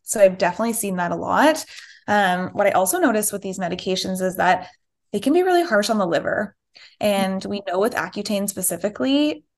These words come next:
it's very hard on your liver. Like, there's a reason they tell you you can't have a drop of alcohol when you're on Accutane,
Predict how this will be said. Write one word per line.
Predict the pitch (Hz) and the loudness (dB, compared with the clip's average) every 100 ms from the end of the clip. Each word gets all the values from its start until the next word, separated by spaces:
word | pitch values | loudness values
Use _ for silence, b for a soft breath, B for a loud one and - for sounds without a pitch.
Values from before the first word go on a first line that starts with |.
| - | -8
it's | 190 - - - _ | -4 -2 -2 -4 _
very | - 185 196 185 175 170 | -8 -2 2 2 0 -2
hard | 170 170 | 0 0
on | 170 | 0
your | 165 | 0
liver. | 175 - 202 262 | -2 0 2 4
Like, | 202 180 | 2 0
there's | 180 180 180 | -2 -2 -4
a | |
reason | 180 185 185 180 | -4 -2 -2 -2
they | 185 180 | -4 -6
tell | - 180 | -4 -2
you | 180 | -2
you | 180 | -4
can't | 170 185 175 | -6 -6 -4
have | 180 | -4
a | 175 | -4
drop | 160 - | -4 -4
of | 165 | -4
alcohol | - - 185 76 | -4 -4 -4 -4
when | - | -4
you're | - | -6
on | - | -8
Accutane, | - - - - - 208 | -10 -10 -12 -12 -10 -12